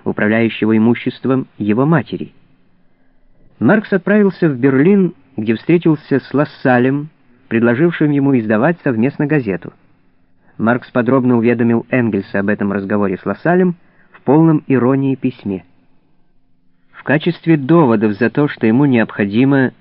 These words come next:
вместе с нами стоять во главе дела, он привёл следующие мотивы. Первое, что общественное мнение – считает его ближестоящим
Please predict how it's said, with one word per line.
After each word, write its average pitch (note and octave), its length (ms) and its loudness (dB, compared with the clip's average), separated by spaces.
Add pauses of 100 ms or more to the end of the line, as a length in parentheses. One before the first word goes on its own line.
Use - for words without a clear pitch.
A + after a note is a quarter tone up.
(140)
вместе A#2+ 480 0
с - 100 -16
нами A#2 320 0
стоять A2 480 -2
во G#2+ 140 -2
главе G#2+ 320 0
дела, G#2 420 0 (880)
он D#3+ 220 0
привёл G3+ 320 4
следующие F3+ 840 2
мотивы. G#2+ 560 0 (1080)
Первое, A#2+ 440 2
что - 220 -2
общественное D#3 840 0
мнение – B2+ 600 2 (560)
считает F3 580 0
его F3 220 2
ближестоящим D#3+ 1160 2